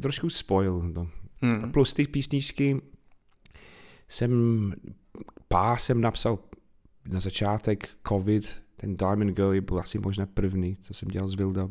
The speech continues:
Speaker 1: Bereš.
Speaker 2: Mhm.
Speaker 1: Původně pro nějaký pitch, pro nějaký americký film, který pak ve finále nebylo, ehm, kvůli covid. A,
Speaker 2: Mhm.
Speaker 1: a pak ten zbytek jsem napsal a, a točil během,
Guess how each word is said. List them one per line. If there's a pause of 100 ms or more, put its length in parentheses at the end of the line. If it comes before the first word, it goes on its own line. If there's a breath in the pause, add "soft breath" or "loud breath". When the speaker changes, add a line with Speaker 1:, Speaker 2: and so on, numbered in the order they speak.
(120)
Speaker 1:
Bereš. (260)
Speaker 2:
Mhm. (840 loud breath)
Speaker 1:
Původně
pro
nějaký
pitch,
pro
nějaký
americký
film, (500)
který
pak (320)
ve
finále
nebylo, (800 soft breath)
ehm, (300)
kvůli (300)
covid. (300)
A,
Speaker 2:
Mhm. (600 soft breath)
Speaker 1:
a
pak
ten
zbytek
jsem (520)
napsal
a, (120)
a
točil
během,